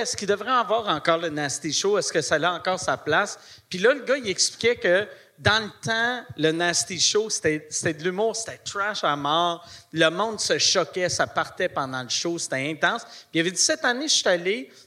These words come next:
il y avait personne de vraiment intense. » Puis, mais moi, j'avais une belle critique. Il a dit, « J'ai aimé l'animation, blablabla. »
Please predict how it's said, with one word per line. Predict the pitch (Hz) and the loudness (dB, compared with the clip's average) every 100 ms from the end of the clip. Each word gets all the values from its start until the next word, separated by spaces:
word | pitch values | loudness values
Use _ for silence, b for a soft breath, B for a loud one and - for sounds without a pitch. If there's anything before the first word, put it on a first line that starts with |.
| - | -2
il | |
y | 180 | 2
avait | 196 | 2
personne | 208 254 - 330 320 | 0 -2 0 0 2
de | |
vraiment | 160 156 160 165 208 160 | 0 0 0 -2 -2 -4
intense. » | 165 160 165 147 202 - | -8 -6 -2 -2 -2 -8
Puis, | - 170 180 | -6 -8 -2
mais | 196 196 | 0 0
moi, | 196 285 | 0 0
j'avais | 185 190 | 0 -2
une | 175 | -2
belle | 175 175 | -4 -2
critique. | 147 139 151 - | -4 -4 -8 -8
Il | |
a | 131 | -8
dit, « | 123 151 | -6 -6
J'ai | 147 | -6
aimé | 143 156 196 185 | -6 -6 -6 -4
l'animation, | 143 147 147 135 113 143 165 | -4 -2 -2 -2 -4 -6 -4
blablabla. » | 139 113 117 113 165 | -4 -4 -6 -2 -2